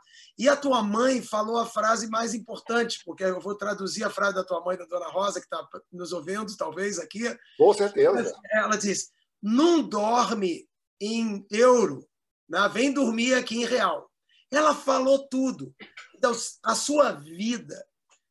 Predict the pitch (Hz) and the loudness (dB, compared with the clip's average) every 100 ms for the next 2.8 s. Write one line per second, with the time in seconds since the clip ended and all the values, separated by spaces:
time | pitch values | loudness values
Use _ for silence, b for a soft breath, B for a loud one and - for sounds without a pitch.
0 | - 190 - 269 247 208 208 185 220 220 | -10 -6 0 2 2 -2 -6 -4 -6 -8
1 | - - - - - _ _ _ 208 262 | -12 -20 -18 -18 -20 _ _ _ -2 0
2 | 254 208 - - 214 190 135 | 0 0 -2 0 0 0 -4